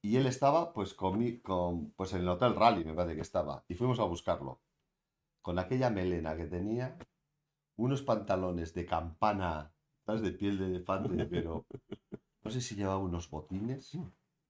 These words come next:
Speaker 1: Y entonces en los pantalones, que eso sí me fijé, creo, corrígeme, Juanito, no, no llevabas,
Speaker 2: Igual se ha ido a dormir.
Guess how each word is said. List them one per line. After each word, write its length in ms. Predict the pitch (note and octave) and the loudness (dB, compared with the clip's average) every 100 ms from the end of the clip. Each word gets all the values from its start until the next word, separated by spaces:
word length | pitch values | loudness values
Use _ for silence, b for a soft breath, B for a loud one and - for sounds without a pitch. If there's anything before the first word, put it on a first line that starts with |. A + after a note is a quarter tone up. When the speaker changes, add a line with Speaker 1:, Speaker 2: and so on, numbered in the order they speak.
| _ _ - | _ _ -2
Speaker 1:
Y 100 | F#2+ | 0
entonces 260 | G#2 C3 | 2 0
en 40 | D3 | 0
los 120 | C3 | 0
pantalones, 640 | B2 G#2 G2 A#2+ C#3+ E3+ | -2 0 -2 0 -2 -2
que 100 | - | -6
eso 120 | A2 A#2 | -8 -4
sí 140 | B2+ | -4
me 140 | A#2+ A#2 | -2 -4
fijé, 480 | A2 G#2+ C#3+ - _ _ _ _ _ _ _ _ _ _ | -8 -6 -6 -8 _ _ _ _ _ _ _ _ _ _
creo, 320 | - C3+ - | -2 0 -2
corrígeme, 580 | - A2+ B2 C#3 C3 C3 B2 | 2 4 4 2 4 2 4
Juanito, 580 | B2 C3 C3+ E3 E3+ - | 4 4 2 2 0 0
no, 260 | A#2 C#3+ - | 2 4 2
no 160 | A#2+ D3+ | 4 6
llevabas, 380 | D3 D3 D3 D#3 | 6 6 6 4
Speaker 2:
Igual 180 | A#2 A#2+ | 4 4
se 120 | C3+ | 6
ha 20 | |
ido 120 | A2+ | 6
a 40 | G#2 | 6
dormir. 360 | G2 G2 F#2+ | 4 0 -6